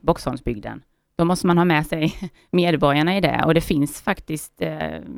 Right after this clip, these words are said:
ett engagemang där. Kunde jag ana mig till när jag läste lite i svaren vad, som, vad vi har fått in för svar på, på den här enkäten. Eh, nu, nu är den ju inte f-, färdig än och det finns möjlighet att, att, att vara med i den här,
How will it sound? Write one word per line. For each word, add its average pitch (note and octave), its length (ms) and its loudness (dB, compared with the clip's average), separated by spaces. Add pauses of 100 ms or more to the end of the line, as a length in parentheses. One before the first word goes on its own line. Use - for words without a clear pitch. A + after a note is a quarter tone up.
(220)
ett - 280 -12
engagemang D#3+ 680 0
där. D3 200 0
Kunde F#3+ 260 4
jag D3 340 4 (380)
ana F#3 320 8
mig D#3+ 160 6
till D#3+ 200 4
när D3+ 80 4
jag D3+ 100 4
läste E3 300 2
lite D#3+ 220 2
i D#3 60 0
svaren B2+ 540 0
vad, C#3+ 120 0
som, C#3+ 240 -4
vad D#3+ 120 4
vi D3+ 80 4
har D3+ 60 2
fått F3 200 -4
in C3 240 -2
för - 120 -14
svar C3+ 280 -6
på, - 200 -6
på - 120 0
den E3+ 120 2
här D3+ 60 2
enkäten. D3 580 -2 (840)
Eh, D3 320 6
nu, F3 440 4
nu F#3 140 4
är F#3+ 40 4
den F#3 140 2
ju F#3 80 4
inte E3+ 220 0
f-, D3+ 140 -4 (380)
färdig D#3+ 320 4
än A3 240 2
och G#3+ 60 2
det G3 100 2
finns F#3 460 -6 (280)
möjlighet F3+ 460 4
att, D#3+ 180 -2
att, D3+ 360 0 (100)
att D#3 260 0
vara D#3+ 100 4
med C#3 180 2
i D#3+ 40 2
den G3 140 2
här, F3+ 220 2